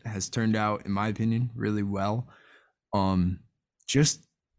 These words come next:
smart basketball player, um, high impact guy. He's, for San Antonio on the record, he's actually plus in on-off numbers, um,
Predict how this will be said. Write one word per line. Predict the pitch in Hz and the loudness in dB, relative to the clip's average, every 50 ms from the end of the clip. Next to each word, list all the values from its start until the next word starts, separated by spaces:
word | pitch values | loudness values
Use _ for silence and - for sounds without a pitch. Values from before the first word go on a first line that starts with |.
| _ _ | _ _
smart | - - - - - - 113 110 117 131 - - 107 | -4 -2 -2 -2 -2 0 0 2 2 2 0 -2 -2
basketball | 107 101 104 107 113 - - 107 101 90 85 | 0 0 2 2 0 -2 -4 -4 -4 -4 -4
player, | - - 104 98 87 90 95 - - - - | -4 -4 -4 -2 0 0 -2 -4 -4 -8 -8
um, | - 95 95 92 87 92 92 92 - - _ _ _ _ _ - _ _ - - | -4 -2 -2 -2 -2 -2 -4 -4 -6 -10 _ _ _ _ _ -20 _ _ -12 -4
high | - 117 123 | 0 2 2
impact | 120 117 117 113 104 117 110 107 107 98 - - | 2 4 2 2 2 2 0 -2 -2 -4 -4 -4
guy. | 110 104 104 104 104 104 101 101 - - - - - - _ _ - | -2 0 2 2 2 0 -2 -4 -6 -12 -20 -20 -20 -20 _ _ 0
He's, | - 127 120 113 110 - - _ _ _ _ - | 0 2 2 2 -2 -4 -10 _ _ _ _ -12
for | - - 123 | -4 -4 -2
San | 120 - 143 139 139 | 0 2 2 2 2
Antonio | 131 123 117 - 139 127 127 127 127 123 | 0 0 0 0 0 2 2 2 2 2
on | 120 117 | 0 0
the | 107 | -2
record, | 101 101 107 110 107 - 117 113 104 | -2 -2 -2 -2 -2 -2 -2 -2 -2
he's | 107 101 110 | -2 -2 -2
actually | 110 113 110 - - 113 107 101 | -2 -2 -2 -2 -2 -2 -2 -4
plus | 92 - - - 107 107 113 110 - | -4 -8 -6 -4 -2 0 2 0 2
in | 113 110 | 2 2
on-off | 107 104 107 110 107 104 104 104 104 - - | 2 2 2 0 0 0 0 -2 -2 -2 -2
numbers, | 107 107 104 104 104 104 104 104 104 104 - - - _ - | -2 0 0 0 0 0 0 0 -2 -4 -6 -10 -12 _ -6
um, | 107 101 98 95 95 95 98 | -4 -2 0 0 -2 -2 -4